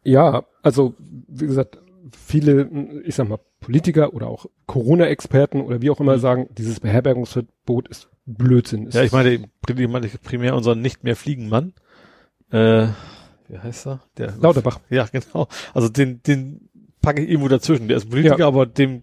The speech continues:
Speaker 2: traue ich zu, dass er auf die <laughs> Wissenschaft hört. So meine ich das.
Speaker 1: Ja, was, äh, viele wohl, oder was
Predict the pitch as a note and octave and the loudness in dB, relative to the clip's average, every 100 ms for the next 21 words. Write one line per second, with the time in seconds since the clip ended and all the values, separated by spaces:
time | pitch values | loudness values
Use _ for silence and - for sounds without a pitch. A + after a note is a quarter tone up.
0 | _ - C#3 F#3 B2 - C#3+ B2 A#2+ - | _ -2 2 2 0 -2 -2 0 0 -2
1 | D3+ A#2 D#3+ B2+ A2 A2 - A#2 G#2 A#2 | -2 -2 -4 -6 -4 -4 -2 -6 -4 -4
2 | A2+ A2 - A2+ - - - - A#2 D#3+ | -4 -6 -10 -12 -12 -20 -20 -4 2 4
3 | C#3 - F3+ C#3+ D3 D3 D#3+ C3 - D3 | 2 0 0 2 2 -2 -8 -14 -6 -4
4 | C#3 D3 D3+ - _ _ _ _ _ _ | -2 -2 -2 -8 _ _ _ _ _ _
5 | _ _ A#2 B2+ B2 C#3+ D#3+ C#3 _ _ | _ _ -4 -4 -2 -6 -6 -14 _ _
6 | - - - - C#3+ G#2+ G#2+ | -20 -20 -20 -16 -6 -4 -4